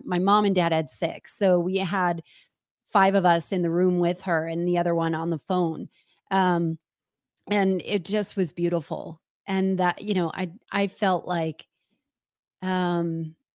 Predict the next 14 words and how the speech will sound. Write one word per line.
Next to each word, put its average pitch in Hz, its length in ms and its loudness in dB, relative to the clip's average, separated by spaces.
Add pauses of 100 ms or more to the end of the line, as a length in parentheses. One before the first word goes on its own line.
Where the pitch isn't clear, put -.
(140)
I 196 140 -2
felt 233 380 0
like 254 220 0
in 220 140 0
that 190 200 -2
room 190 440 2
when 175 180 0
she 190 300 -4
was 170 640 2 (560)
transitioning, 170 840 -2
when 165 120 -8
she - 160 -10
was 160 180 -6
passing, 156 680 -4